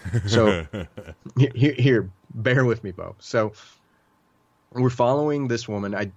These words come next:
Speaker 1: didn't take note of her name, sorry. As she enters her apartment, leaving her groceries outside. Okay, fair, fair enough. That's fucking weird, but okay, whatever. She then goes to the bathroom to do something, thinks she sees someone in the shower, but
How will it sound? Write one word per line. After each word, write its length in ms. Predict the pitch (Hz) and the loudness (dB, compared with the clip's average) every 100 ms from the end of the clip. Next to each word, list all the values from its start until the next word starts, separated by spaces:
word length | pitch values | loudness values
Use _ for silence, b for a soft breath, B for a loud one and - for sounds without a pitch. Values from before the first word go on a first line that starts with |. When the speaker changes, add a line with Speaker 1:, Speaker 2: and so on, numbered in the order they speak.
| _ | _
Speaker 1:
didn't 220 | 117 107 | -2 -2
take 180 | 104 98 | -4 -6
note 200 | 101 95 | -4 -4
of 60 | 90 | -4
her 80 | 90 | -4
name, 240 | 87 85 | -4 -4
sorry. 340 | - 92 85 82 B B B B | 0 0 0 -2 B B B B
As 140 | 117 | -2
she 200 | - 120 | 0 0
enters 300 | 110 131 180 | 0 0 2
her 100 | 185 180 | 2 0
apartment, 520 | - 131 120 123 123 _ _ | 0 -2 0 -4 -6 _ _
leaving 420 | 107 107 147 202 196 | -4 2 2 4 4
her 100 | 113 | 4
groceries 480 | 104 101 - 90 | 2 0 -2 -6
outside. 460 | 82 78 - 80 - - _ _ _ _ _ - | -6 -8 -8 -8 -10 -20 _ _ _ _ _ -4
Okay, 320 | 180 156 151 - _ | 0 2 0 -2 _
fair, 300 | - 156 165 | 0 0 2
fair 160 | 151 160 | 2 2
enough. 220 | 127 127 | 2 0
That's 140 | 120 | -2
fucking 360 | - 135 120 107 | -2 -4 -4 -2
weird, 240 | 98 123 | -2 -2
but 220 | 120 120 139 | 0 0 0
okay, 260 | 135 98 | 2 0
whatever. 400 | 107 110 90 98 b b b b b | 2 0 0 -4 b b b b b
She 220 | - 135 | -4 2
then 140 | 127 127 | 4 4
goes 300 | 110 123 139 | 4 2 2
to 40 | |
the 80 | 160 | 0
bathroom 680 | 135 104 104 104 92 98 113 _ _ _ _ _ - | 0 0 -4 -6 -6 -6 -8 _ _ _ _ _ -4
to 80 | |
do 140 | 110 113 | 0 0
something, 520 | - 95 90 90 101 - | 0 -2 -2 -8 -10 -8
thinks 200 | - 185 | 0 0
she 160 | - 165 | 0 -2
sees 240 | - 147 | -2 -4
someone 260 | 127 139 135 | -2 0 0
in 80 | 120 | 0
the 80 | 104 | -2
shower, 600 | - 117 98 87 87 101 | 0 0 0 -2 -4 -4
but 220 | 95 90 | -4 -4